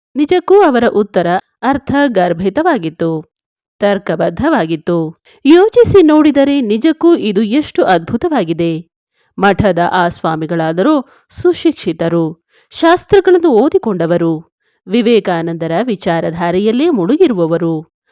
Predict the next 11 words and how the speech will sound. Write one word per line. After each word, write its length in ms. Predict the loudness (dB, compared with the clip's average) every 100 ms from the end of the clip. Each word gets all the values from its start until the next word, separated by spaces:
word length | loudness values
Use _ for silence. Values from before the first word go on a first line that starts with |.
| _ _ 0
ಅವರಿಗೆ 500 | 2 4 4 4 4
ಹೋಲಿಸಿದರೆ 720 | 2 2 0 -2 0 2 0
ಶ್ರೀಮಾತೆಯವರು 920 | 0 -2 0 -2 -2 -2 0 0 0
ಅನಕ್ಷರಸ್ಥರೇ. 1120 | 0 -2 -4 -6 -4 -4 -4 -4 -4 -6 -10 _ _ _ _ _ _ -4
ಇನ್ನು 240 | 0 0
ವಿವೇಕಾನಂದರಾದರೋ 1160 | -2 -4 -6 -6 -6 -6 -6 -6 -4 -2 -2 -4 -12 _ 2
ಈ 80 |
ಅದ್ವೈತ 580 | 4 4 2 2 2 2 0
ಆಶ್ರಮದ 460 | 0 -2 -4 -2 -2 0
ತತ್ವಗಳನ್ನು 760 | -2 -2 -2 -2 -2 -2 -2
ಶ್ರೀಮಾತೆಯವರೊಂದಿಗೆ 1300 | -2 -2 -2 -2 -4 -4 -2 -2 -2 -4 -6 -4 -2